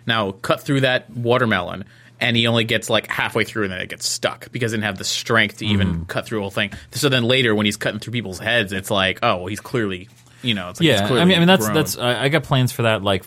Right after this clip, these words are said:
Speaker 2: specifically about how he's training and what the things that are hard. And then later it'll talk about how it felt, feels good doing this, and now he, he's finally hit this, right?
Speaker 1: I was just gonna say, I liked it. I, I, I liked that you had him break his ankle instead of his arm.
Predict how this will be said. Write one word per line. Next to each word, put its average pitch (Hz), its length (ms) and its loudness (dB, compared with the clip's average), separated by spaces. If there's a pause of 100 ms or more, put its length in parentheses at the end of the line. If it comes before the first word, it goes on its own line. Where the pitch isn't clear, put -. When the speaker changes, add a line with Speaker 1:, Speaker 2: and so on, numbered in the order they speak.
Speaker 2:
specifically 120 540 -2
about 92 260 0
how 95 240 -2
he's 92 140 -6
training 95 340 -6
and 92 140 -2
what - 180 -8
the 92 80 -8
things 92 220 -6
that 90 80 -8
are 87 80 -8
hard. 87 440 -6
And 98 140 -2
then 87 260 -4
later 92 460 -2 (380)
it'll 101 120 -2
talk 98 280 0
about 92 220 -2
how 95 180 0
it 87 80 -8
felt, 90 320 -6
feels 87 240 -6
good 110 420 4
doing 101 300 0
this, 95 280 -4
and 101 80 -6
now 92 260 -4
he, 101 200 -12
he's 90 240 -10
finally 95 300 -4
hit 95 160 -10
this, 90 180 -10
right? 92 160 -6
Speaker 1:
I - 60 -4
was 135 80 0
just 131 80 -4
gonna 139 80 2
say, 131 180 2
I 123 120 2
liked 131 240 2
it. 147 180 2
I, 123 260 0
I, 117 200 2 (100)
I 110 140 2
liked 123 320 0
that 123 100 0
you 113 320 2
had 113 160 2
him 107 80 2
break 98 160 0
his 95 100 -2
ankle 101 260 -2
instead 98 220 -4
of 87 60 -8
his 90 80 -10
arm. 69 200 -10